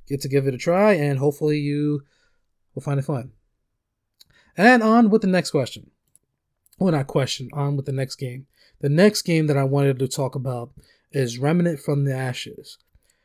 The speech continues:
Remnant from the Ashes is a action role-playing third-person shooter developed by Gunfire Games and published by Perfect World Entertainment. And what's,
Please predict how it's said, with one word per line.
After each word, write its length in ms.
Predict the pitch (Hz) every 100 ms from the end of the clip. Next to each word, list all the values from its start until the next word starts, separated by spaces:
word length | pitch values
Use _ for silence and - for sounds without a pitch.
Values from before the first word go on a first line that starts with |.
| _ _
Remnant 460 | - 156 202 214 -
from 220 | - 180
the 100 | 202
Ashes 560 | 147 139 - 135 151 -
is 160 | 143 131
a 220 | 127 -
action 460 | 156 185 - 196 156
role-playing 540 | 151 147 - 151 143 139
third-person 520 | 160 175 - 151 147
shooter 520 | 139 - 165 135 127 - _ _
developed 380 | 139 147 156 147
by 120 | 139
Gunfire 560 | 135 165 170 156 147 147
Games 440 | 135 127 123 127 - _ -
and 100 | 131
published 300 | 151 147 139
by 120 | 135
Perfect 340 | - 156 165
World 260 | 147 147 139
Entertainment. 600 | 139 135 - 151 123 - _ _ _ _ _ _ _ _ _ _ -
And 120 | 160
what's, 180 | 151